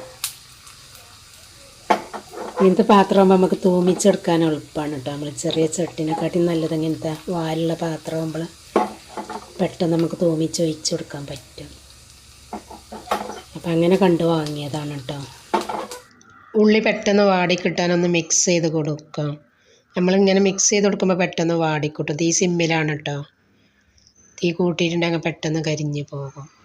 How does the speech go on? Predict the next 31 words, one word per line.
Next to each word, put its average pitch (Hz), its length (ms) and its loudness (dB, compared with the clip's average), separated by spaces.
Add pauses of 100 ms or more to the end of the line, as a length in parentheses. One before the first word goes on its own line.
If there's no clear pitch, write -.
(380)
അപ്പോൾ - 140 -2
ഇത് 175 140 0
റെഡിയായി 175 460 4
കിട്ടിയിട്ടുണ്ട്. 156 480 0
ഇതിലേക്ക് 160 320 0 (100)
കറിവേപ്പില, 156 640 0 (760)
രണ്ട് 170 240 2
പച്ചമുളക് 160 580 -2
ഇട്ട് 151 200 -10
കൊടുക്കും. 143 260 -12 (800)
അപ്പോൾ - 200 -2
ഈ - 100 8
എരിവ് 180 260 4
നമ്മളെ 190 280 8
കറിയിൽ 165 340 2
കുറച്ച് 170 340 -4
കുറവാണ്. 156 460 0
ഒരു 170 60 2 (100)
ടീസ്പൂണും 160 520 -2
കൂടി 156 200 0
മുളക് 147 320 -4
പൊടി 151 200 -4
ഇട്ട് 143 180 -8
കൊടുക്കുക. 139 240 -10
അപ്പോൾ 165 180 -6
തീ 175 60 4 (160)
ഓഫാക്കിയിട്ടാണ് 156 840 -2
ഇട്ട് - 220 -10
കൊടുക്കേണ്ടത് 143 540 -10 (120)
ട്ടോ. 143 120 -10 (2000)
പിന്നെ 165 180 -2